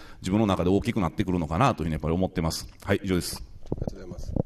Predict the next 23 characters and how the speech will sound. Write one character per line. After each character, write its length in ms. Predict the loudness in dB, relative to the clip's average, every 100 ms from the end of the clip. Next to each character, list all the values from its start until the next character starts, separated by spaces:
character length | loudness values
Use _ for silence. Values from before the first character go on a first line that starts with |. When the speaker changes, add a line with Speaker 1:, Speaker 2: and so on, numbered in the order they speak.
| -4 -16
Speaker 2:
す 60 |
い 20 |
ま 60 | -18
せ 80 | -16
ん、 40 |
え 20 |
っ 40 | -18
と、 120 | -18
社 240 | -14 -6 -4
員 220 | -4 -6
総 240 | -6 -8
会 180 | -6 -2
っ 40 | -2
て 100 | -2
い 20 |
う 40 |
の 120 | -8 -10
は、 160 | -12 -16 -4
Speaker 1:
は 100 | 0
い。 80 | 0 -2 -12 -10 -10
Speaker 2:
え 40 |
っ 40 | -10
と、 200 | -14 -14